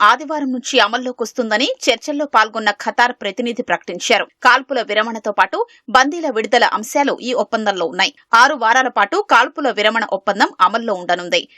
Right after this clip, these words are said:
ఆ తర్వాత యుద్ధాన్ని పూర్తిగా ముగించేందుకు ఇజ్రాయెల్, హమాస్ ప్రతినిధులు మళ్లీ చర్చలు జరపనున్నారు. ఒప్పందంలో భాగంగా తొలుత ఇజ్రాయెల్ సేనలు గాజాను వీడనున్నాయి. అనంతరం తమ వద్ద ఉన్న వంద మంది బందీల్లో ముప్పై మూడు మందిని హమాస్ విడుదల చేయనుంది. అందుకు బదులుగా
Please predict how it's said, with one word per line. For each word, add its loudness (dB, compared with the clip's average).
ఆ 6
తర్వాత -2
యుద్ధాన్ని -2
పూర్తిగా 0
ముగించేందుకు 0
ఇజ్రాయెల్, 2
హమాస్ 2
ప్రతినిధులు 0
మళ్లీ 0
చర్చలు 0
జరపనున్నారు. 0
ఒప్పందంలో 2
భాగంగా 0
తొలుత -2
ఇజ్రాయెల్ 0
సేనలు 0
గాజాను 2
వీడనున్నాయి. -2
అనంతరం 0
తమ 0
వద్ద 2
ఉన్న 4
వంద 0
మంది -2
బందీల్లో 0
ముప్పై -4
మూడు 2
మందిని 0
హమాస్ 2
విడుదల 2
చేయనుంది. -4
అందుకు -4
బదులుగా 2